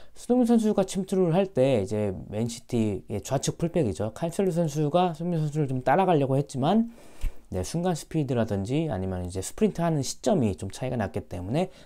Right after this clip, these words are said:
따라가기엔 좀 역부족이었습니다. 그래서 이 타이밍에서 또 은덤벨레 선수의 또 기가 막힌 그 패스가, 로빙 패스가 들어가면서 손흥민 선수한테 일 대 일 찬스가 났고요.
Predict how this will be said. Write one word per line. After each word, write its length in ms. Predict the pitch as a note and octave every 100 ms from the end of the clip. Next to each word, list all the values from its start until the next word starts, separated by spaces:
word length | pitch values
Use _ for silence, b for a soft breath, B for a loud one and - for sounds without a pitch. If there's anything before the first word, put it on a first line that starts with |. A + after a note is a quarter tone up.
| B
따라가기엔 560 | B2 A#2 G#2 G2 G#2
좀 240 | A2 G2 F#2
역부족이었습니다. 960 | A2+ C3 D#3+ B2 F#2 - - G2+ - - B B B B B B
그래서 320 | - F#3+ F#3
이 380 | F3+ B2+ F3 F#3+
타이밍에서 560 | - G3 G#3 G3 F#3 D#3+ E3
또 120 | D#3+
은덤벨레 440 | C3 E3 F3 D#3+
선수의 640 | D3+ D3+ C3 C#3 C#3+ F#3 F#3+ -
또 140 | G#2+
기가 240 | - - G#3+
막힌 440 | A#3 - G#2+ D#3+ b b
그 480 | - E2+ F2 E2+ E2 - b b
패스가, 500 | - G#3+ - F2+ -
로빙 280 | G2 G#2+ C3
패스가 320 | - A2+ A2
들어가면서 640 | G2 A#2 A#2 G#2+ F2+ B2+ C3+ - -
손흥민 280 | - C3
선수한테 480 | B2 A2+ A#2 G2+ G#2
일 180 | G#2 C#3+
대 120 | D#3
일 100 | B2
찬스가 340 | - D#3+ - F#2
났고요. 480 | A2 - G2+ F#2+